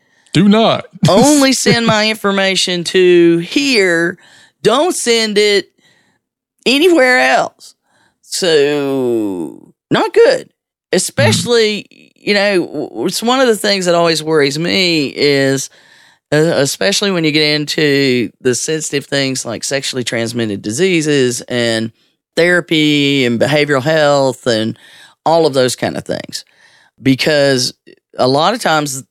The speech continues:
Speaker 2: those are the things that are most private to people. And what you tell in therapy, and clearly it included stuff because it talked about physical abuse and all kinds of other things. And so what you say there should be treated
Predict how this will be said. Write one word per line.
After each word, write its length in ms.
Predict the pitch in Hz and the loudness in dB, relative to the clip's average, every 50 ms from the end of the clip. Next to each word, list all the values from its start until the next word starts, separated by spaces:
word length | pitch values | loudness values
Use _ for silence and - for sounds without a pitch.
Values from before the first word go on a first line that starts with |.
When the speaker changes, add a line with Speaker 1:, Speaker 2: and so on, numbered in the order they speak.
| _ _ | _ _
Speaker 2:
those 280 | - 151 160 190 208 214 | 2 2 2 2 2 -2
are 80 | 220 | -2
the 120 | 202 208 196 | -4 -6 -2
things 320 | - 202 202 202 196 185 | 0 0 2 2 0 0
that 100 | 196 185 | 0 0
are 100 | 190 185 | 0 0
most 420 | 165 147 143 151 170 190 202 - _ | 0 2 2 2 2 0 -2 -4 _
private 480 | - - 156 165 214 302 262 - - | -4 -2 0 0 0 0 -2 -2 -4
to 80 | - 127 | -4 -16
people. 540 | - - - - - - - - - - _ _ _ _ _ _ _ _ _ _ _ _ _ - | -6 -4 -4 -4 -4 -6 -10 -12 -12 -12 _ _ _ _ _ _ _ _ _ _ _ _ _ -4
And 480 | 135 135 131 131 131 131 113 - 113 | -2 0 0 0 0 -2 -4 -4 0
what 160 | 143 160 147 | 0 0 2
you 140 | 131 180 185 | 0 -2 -4
tell 520 | 175 - 175 180 185 185 185 180 180 175 180 | -2 0 0 2 2 2 2 0 0 0 0
in 240 | 170 165 165 156 147 | -2 -2 -2 -4 -4
therapy, 800 | - 165 180 190 185 180 170 - 147 139 139 135 131 127 123 120 | -2 -2 0 0 0 -2 0 0 2 2 2 2 2 2 2 0
and 120 | 120 113 | 0 -2
clearly 520 | - - 143 156 170 170 160 147 135 131 131 | 0 0 0 2 2 2 2 2 2 2 2
it 80 | 123 | 2
included 420 | 123 120 117 123 143 156 165 151 139 | 0 -2 -2 0 0 0 0 -2 -4
stuff 320 | - - 120 117 117 - | -4 -2 -2 -2 -2 -4
because 260 | _ - - 127 113 120 | _ -6 -4 -2 -2 -2
it 220 | 120 113 _ - | -4 -6 _ -8
talked 260 | - 123 113 117 - - | -6 -4 -4 -2 -4 -4
about 360 | 113 117 113 107 - - _ _ - | -2 0 0 0 -2 -4 _ _ -4
physical 340 | - 117 117 120 - 120 117 | -4 -2 -2 -2 -8 -8 -8
abuse 460 | 110 104 107 107 117 135 151 - - | -4 -2 0 0 0 0 -2 -4 -8
and 280 | - 101 82 67 60 - _ - | -8 -8 -10 -10 -12 -18 _ -8
all 140 | 110 110 110 | -8 -8 -6
kinds 280 | - - 107 110 110 | -4 -6 -4 -4 -4
of 80 | - - | -4 -6
other 180 | 107 101 95 | -6 -6 -6
things. 420 | 101 - 107 110 131 160 151 127 120 | -6 -4 -4 -2 0 0 -2 -2 -2
And 180 | 117 113 120 - _ - - - - - - - - - - - _ | -2 -4 -4 -6 _ -20 -20 -20 -20 -20 -20 -20 -20 -20 -20 -20 _
so 580 | - - - 160 151 147 139 135 135 123 - _ _ _ _ _ _ _ _ _ _ _ _ _ - | -10 -2 0 2 4 4 4 4 4 2 -2 _ _ _ _ _ _ _ _ _ _ _ _ _ -6
what 340 | - 139 135 143 175 196 - | -2 0 2 2 2 2 0
you 140 | - 196 180 | 0 -2 -2
say 360 | - - - 165 185 208 220 | -2 0 0 0 0 2 2
there 320 | 196 160 147 147 147 143 | 2 2 2 2 0 0
should 760 | 143 - - - - - 170 190 202 208 202 196 170 - 143 | -2 -2 -2 -2 0 0 2 2 2 2 0 0 -2 -4 -2
be 180 | 135 160 170 156 | 0 0 0 0
treated 800 | - - - 175 185 208 214 196 170 139 135 139 143 139 139 | -2 -4 -2 0 0 0 0 0 2 2 2 2 0 -2 -10